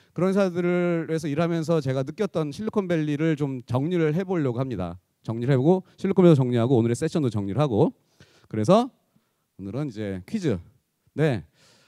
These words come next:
어, 오엑스 퀴즈로 좀, 예, 풀어보려고 해요. 어, 이, 그냥 속으로 생각을 하세요. 사실은 이렇게 좀 이렇게 편한, 이렇게 가까이 있으면은 이렇게 지적해서 좀 물어보겠는데 그러지 못할 것 같고요.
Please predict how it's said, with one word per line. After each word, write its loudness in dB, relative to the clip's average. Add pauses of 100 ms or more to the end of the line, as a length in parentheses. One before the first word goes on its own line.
(120)
어, 2 (260)
오엑스 2
퀴즈로 2
좀, -4 (200)
예, 0
풀어보려고 0
해요. -4 (540)
어, -2 (300)
이, -14 (100)
그냥 -8
속으로 -4
생각을 -2
하세요. 2
사실은 -6
이렇게 -2
좀 -4
이렇게 -10 (300)
편한, -4
이렇게 -8
가까이 -6
있으면은 -4
이렇게 -6 (540)
지적해서 0
좀 0
물어보겠는데 0 (640)
그러지 2
못할 0
것 -6
같고요. -2